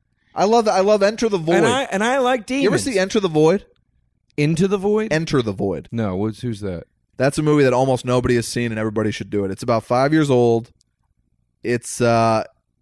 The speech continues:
Speaker 1: completely nuts. It's a Gaspar Noé movie.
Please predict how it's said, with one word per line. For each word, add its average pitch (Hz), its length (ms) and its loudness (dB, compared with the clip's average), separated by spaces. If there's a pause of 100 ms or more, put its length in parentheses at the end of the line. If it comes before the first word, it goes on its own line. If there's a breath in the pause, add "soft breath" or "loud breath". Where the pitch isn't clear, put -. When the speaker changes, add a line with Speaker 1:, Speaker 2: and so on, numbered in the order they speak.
(200)
Speaker 1:
completely 147 1160 0
nuts. 120 400 0
It's 113 140 -4
a 120 40 -2
Gaspar 131 560 0
Noé 117 420 0
movie. 92 380 -8